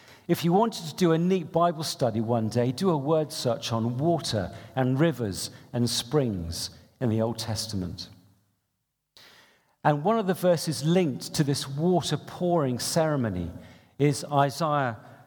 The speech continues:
uh, twelve. And, uh, Isaiah says, "Surely God is my salvation. I will trust and not be afraid." And then talks, says, "With joy, you will draw water from the wells of salvation." And that's what the people were doing.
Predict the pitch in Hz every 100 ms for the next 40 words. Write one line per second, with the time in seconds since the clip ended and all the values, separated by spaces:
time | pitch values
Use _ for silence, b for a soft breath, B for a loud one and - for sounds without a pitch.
0 | B 139 139 - - 175 165 107 92 -
1 | - - _ b b b - 143 147 -
2 | - 147 147 - 220 226 240 240 - -
3 | 143 180 165 147 165 147 - - 214 208
4 | 170 - 180 175 151 - 127 117 - 135
5 | 127 165 175 - 185 185 185 B B B
6 | - 113 117 120 - 165 165 - 120 120
7 | 135 127 117 117 - 147 139 135 131 B
8 | B B B - 143 190 214 208 175 156
9 | 151 - - - 156 147 139 147 151 -
10 | 156 202 208 110 101 180 220 - B B
11 | B B - 143 139 139 143 143 156 143
12 | 135 127 165 202 185 - 104 - 127 120
13 | 110 135 131 131 127 110 - 127 110 101
14 | 131 127 - 104 80 113 185 214 214 151
15 | 151 - 151 139 113 117 143 139 104